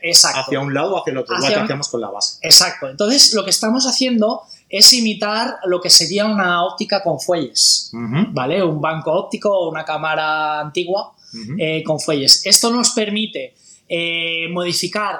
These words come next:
Speaker 1: que en un mismo plano focal tengamos zonas afo-,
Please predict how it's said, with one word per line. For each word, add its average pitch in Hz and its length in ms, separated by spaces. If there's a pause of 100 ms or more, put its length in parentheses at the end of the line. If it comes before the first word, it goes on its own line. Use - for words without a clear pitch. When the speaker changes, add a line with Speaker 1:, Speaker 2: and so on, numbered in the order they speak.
(160)
Speaker 1:
que 170 140
en 170 80
un 247 160
mismo 214 380
plano 185 260
focal 226 560 (400)
tengamos 202 500
zonas 208 320
afo-, - 320